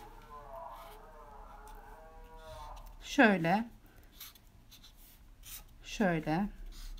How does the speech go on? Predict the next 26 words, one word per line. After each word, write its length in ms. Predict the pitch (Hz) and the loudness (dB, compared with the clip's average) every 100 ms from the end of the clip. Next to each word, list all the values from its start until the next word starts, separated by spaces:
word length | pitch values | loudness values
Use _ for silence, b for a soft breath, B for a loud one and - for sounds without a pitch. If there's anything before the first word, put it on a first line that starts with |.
| - - - - - - | -10 -12 -12 -12 -6 2
Yeter 340 | 320 220 170 175 | 4 6 4 2
bu 60 | - | -2
kadar. 320 | 180 220 233 | 2 4 4
Çok 200 | - 220 - - - - - | 2 -2 -4 -12 -12 -12 -4
karıştırmayalım 800 | - 208 - 208 196 185 180 185 | 2 2 2 4 4 4 2 0
burayı. 320 | 180 175 233 - B B B B B B | 2 2 0 -2 B B B B B B
Artı 420 | 269 294 294 - | 12 12 10 6
yükten 420 | 381 311 370 370 311 | 6 8 8 10 10
dışa 300 | - 233 185 | 10 8 6
doğru. 300 | 190 196 175 - - | 4 2 -4 -8 0
Peki 240 | 214 226 | 4 6
dışarıdaki 640 | 208 202 208 202 240 240 - | 6 6 8 8 6 0 0
küreye 380 | 415 392 302 | 4 8 8
bakıyorum. 540 | 214 214 - 196 202 269 - - | 8 4 4 6 4 2 0 2
Dışarıdaki 560 | 233 233 233 262 262 - | 6 8 8 6 0 -6
kürenin, 520 | - 320 311 302 339 - - - | 4 10 12 12 12 6 -4 2
e, 80 | 240 | 8
yükü 560 | 233 226 220 240 240 233 | 10 10 8 6 6 4
eksi 440 | 220 214 - - | 6 4 4 4
midir? 380 | 440 294 349 - b b b b | 10 12 10 2 b b b b
Eksi 340 | 233 240 - 294 | 8 8 8 8
yükten 320 | 294 - 277 | 8 10 8
içe 240 | 269 285 | 10 6
doğru 280 | 277 277 320 | 8 8 8
olmayacak 580 | 440 269 202 190 196 - | 12 12 12 6 2 4
mı? 140 | 202 | 2